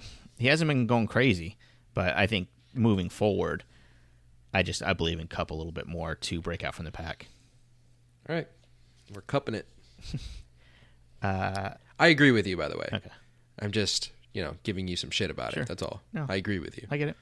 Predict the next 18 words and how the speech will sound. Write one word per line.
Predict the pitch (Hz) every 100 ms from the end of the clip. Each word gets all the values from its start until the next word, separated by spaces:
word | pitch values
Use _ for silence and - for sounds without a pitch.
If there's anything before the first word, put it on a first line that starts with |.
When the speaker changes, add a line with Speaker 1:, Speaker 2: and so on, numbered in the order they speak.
| - - - - - _ _ _ -
Speaker 1:
Uh, | 117 110 110 107 - _ _ _ _ _ -
Jerick | 139 143 151
McKinnon | 143 151 160 160 - - - -
to | 123
Latavius | 117 - 131 135 127
Murray. | 139 147 156 147
Man, | 120 110
Latavius | 101 139 139 123
Murray | 117 117
looked | 113 104
really | 110 117
good | 113 113
in |
the | 110
beginning | 104 110 110
of |
the | 104
game. | 104 104 107 101